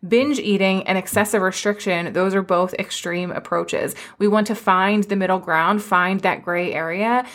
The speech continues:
and live our lives that way. That is what is going to allow us to create food freedom, okay? The final thing that I want you to do is to forgive yourself yourself.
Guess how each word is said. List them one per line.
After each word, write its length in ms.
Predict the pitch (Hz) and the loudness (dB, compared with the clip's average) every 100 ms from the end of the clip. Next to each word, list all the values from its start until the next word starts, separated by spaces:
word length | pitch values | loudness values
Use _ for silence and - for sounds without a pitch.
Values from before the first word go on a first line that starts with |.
| - - | -14 -2
and 160 | 208 202 | 0 2
live 160 | 208 | 2
our 120 | 208 | 2
lives 380 | 196 180 180 170 | 4 2 2 -4
that 320 | 160 160 196 | 0 2 2
way. 240 | 170 170 202 | 0 0 2
That 220 | 196 196 | 2 2
is 100 | 208 | 0
what 100 | 190 | -2
is 100 | 180 | -4
going 180 | 175 175 | -4 -4
to 100 | 185 | -4
allow 300 | 165 160 175 | 0 2 0
us 160 | 175 | -4
to 80 | 175 | -10
create 480 | - 175 160 156 - | -10 -8 -8 -8 -10
food 380 | - 165 160 165 | -12 -10 -10 -10
freedom, 540 | - - - - 190 202 | -14 -12 -12 -12 -16 -12
okay? 440 | 185 185 180 170 190 - - - | -6 -4 -2 -4 -8 -16 -18 -4
The 100 | 202 | -2
final 400 | 226 240 269 311 | 4 4 4 2
thing 220 | 285 214 185 | 4 2 4
that 100 | 180 | 2
I 60 | |
want 320 | 165 170 180 | 2 0 0
you 80 | 160 | -6
to 120 | 160 | -8
do 420 | - - - - 202 - - - | -8 -6 -4 -6 -8 -16 -10 0
is 180 | 214 214 | 0 2
to 280 | 240 220 214 - | 2 2 0 0
forgive 800 | 214 208 202 190 196 202 196 208 _ | 2 2 2 2 4 4 0 -6 _
yourself 720 | 175 175 175 170 - - 180 | -4 0 0 -2 -8 -4 0
yourself. 340 | 156 - - | 0 -2 -12